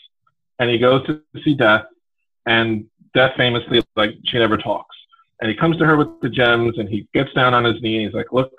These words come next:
I did this for you. We can be together." And she won't talk to him. And it's made clear to him that he's,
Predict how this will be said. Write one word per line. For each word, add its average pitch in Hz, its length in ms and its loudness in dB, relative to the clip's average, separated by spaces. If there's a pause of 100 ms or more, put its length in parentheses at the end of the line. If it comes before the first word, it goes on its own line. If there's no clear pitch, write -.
I 104 120 -4
did 120 180 0
this 120 200 -2
for 117 80 -2
you. 131 460 0 (180)
We 123 80 -4
can 117 140 -2
be 113 100 4
together." 127 600 4 (340)
And 120 100 -4
she 135 120 -4
won't 131 220 -2
talk 165 240 0
to 117 80 -6
him. 110 260 -10 (580)
And 120 480 0
it's 117 180 -4
made 135 280 0
clear 151 240 4
to 127 120 0
him 113 240 0
that 110 280 4 (640)
he's, 123 240 0